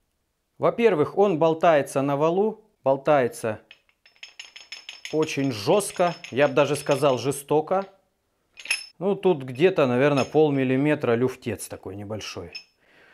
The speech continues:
Но это еще не все. Другая часть вала, которая с обратной стороны, должна контактировать с демпферной муфтой. Здесь все это дело красиво садится на шлицы.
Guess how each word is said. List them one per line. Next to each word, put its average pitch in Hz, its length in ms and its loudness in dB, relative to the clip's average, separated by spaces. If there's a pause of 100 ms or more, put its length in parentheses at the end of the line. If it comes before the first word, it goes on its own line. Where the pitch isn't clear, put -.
(160)
Но 262 200 4
это 226 240 4
еще 165 360 2
не 170 140 0
все. 98 420 -10 (200)
Другая 160 460 4
часть 139 340 0
вала, 208 360 2
которая 160 460 0
с 147 100 -4
обратной 143 440 0
стороны, 180 640 0
должна 143 460 0
контактировать 160 840 0
с - 20 -12
демпферной 147 580 -2
муфтой. - 460 -6 (260)
Здесь 170 240 2
все 165 220 0
это 156 180 2
дело 151 360 2
красиво 156 640 0
садится 123 560 -2
на 131 140 -2
шлицы. 208 560 -6